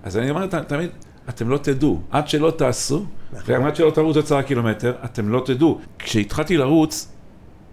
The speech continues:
Speaker 1: הבנתי מהר מאוד שאנשים שואלים אותך, "תגיד, מה זה עשרה קילומטר?" אני שואל, "דרסת חמישה קילומטר?" הוא אומר, "כן." אז בערך כמו פעמיים. ועשרים, חצי מרתון זה בערך כמו פעמיים עשרה. אבל מרתון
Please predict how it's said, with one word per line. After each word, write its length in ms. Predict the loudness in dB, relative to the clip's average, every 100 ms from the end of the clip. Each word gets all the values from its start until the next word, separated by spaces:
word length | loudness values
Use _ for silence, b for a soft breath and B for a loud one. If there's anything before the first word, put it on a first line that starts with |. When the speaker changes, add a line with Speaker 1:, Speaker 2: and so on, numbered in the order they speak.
| -4
Speaker 1:
הבנתי 340 | -2 0 2
מהר 220 | 2 2
מאוד 300 | 2 2 0
שאנשים 760 | 2 2 2 -4 -14 -8 -2 0
שואלים 240 | 2 2
אותך, 140 | 2 2
"תגיד, 260 | 2 2
מה 140 | 2 2
זה 100 | 0
עשרה 300 | 0 -2 0
קילומטר?" 500 | 0 0 0 -2 -4
אני 80 |
שואל, 140 | -4 -2
"דרסת 360 | -2 -4 -8
חמישה 300 | -10 -10 -10
קילומטר?" 420 | -10 -8 -8 -8 -10
הוא 80 |
אומר, 80 | -10 -10
"כן." 180 | -8
אז 120 | -8 -4
בערך 380 | -2 -2 -2
כמו 160 | 0 0
פעמיים. 400 | 2 2 2 -2 -4 B B B B B B -4
ועשרים, 500 | -2 0 0 0 -2
חצי 240 | 0 2
מרתון 300 | 2 2 2
זה 100 | 4
בערך 240 | 4 2
כמו 180 | 0 -2
פעמיים 320 | 0 0 0 -2
עשרה. 380 | -4 -2 0 0 B B B B -4
אבל 160 | -2
מרתון 540 | 2 2 0 0 -2